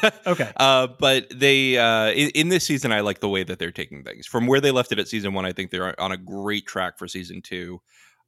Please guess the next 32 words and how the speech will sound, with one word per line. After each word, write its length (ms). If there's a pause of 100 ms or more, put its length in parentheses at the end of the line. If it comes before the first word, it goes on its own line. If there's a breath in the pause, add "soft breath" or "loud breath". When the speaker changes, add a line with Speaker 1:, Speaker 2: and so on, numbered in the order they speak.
Speaker 2:
I'm 200
really 340
looking 300
forward 340
to 60
where 140
they 120
go 220
from 200
here. 420 (720)
There's 480
things 440
that 260
you've 340
said 380
in 160
these 260 (260)
episodes 560
that 180
make 200
me 120
think 280
that 160
it's 120
working 540
for 140
non-book 420
readers. 460 (160)
Speaker 1:
Okay. 320 (200)
Speaker 2:
Because 460
you 240
are 400